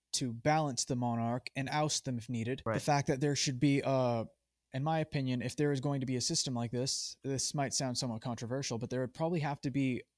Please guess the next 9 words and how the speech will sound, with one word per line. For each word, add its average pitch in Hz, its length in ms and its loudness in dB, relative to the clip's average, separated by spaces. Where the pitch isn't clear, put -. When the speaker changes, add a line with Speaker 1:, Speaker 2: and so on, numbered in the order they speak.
Speaker 1:
constitutional 135 880 -2
oath 156 220 0
keepers 127 400 -2
or 123 80 -6
people 139 340 -4
who 131 140 -4
were 127 120 -2
bound 131 440 0
by, 127 100 -2